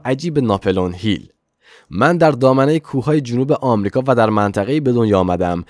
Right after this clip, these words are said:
که مردمی فقیر و بیسواد در آن زندگی می‌کردند. خانوادهٔ من نیز از این امر مستثنا نبود. از سه نسل پیش از من اجدادم در جهل و فقر به سر می‌بردند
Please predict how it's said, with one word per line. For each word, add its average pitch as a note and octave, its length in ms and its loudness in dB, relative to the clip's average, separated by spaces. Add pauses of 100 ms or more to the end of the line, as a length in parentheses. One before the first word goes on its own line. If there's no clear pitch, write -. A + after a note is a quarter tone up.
(180)
که F3 100 -4
مردمی D3+ 460 2
فقیر C#3+ 420 0
و C#3+ 40 0
بیسواد A2+ 460 0
در G#2 180 0
آن A#2 160 0
زندگی G#2+ 480 0
می‌کردند. E2 600 -10 (220)
خانوادهٔ E3 520 2
من C3+ 220 4
نیز B2+ 160 2
از A2 200 -2
این D3 180 -2
امر C3 260 0
مستثنا D3 600 -2
نبود. D#2 460 -4 (260)
از A2 160 -2
سه C#3+ 200 0
نسل C#3+ 360 0
پیش D#3+ 260 -4
از B2 220 2
من G2 300 0
اجدادم C#3+ 520 0
در B2+ 160 2
جهل C#3 380 -2
و C3+ 40 0
فقر A#2+ 420 0
به A#2+ 120 2
سر G#2 360 2
می‌بردند F2 600 -6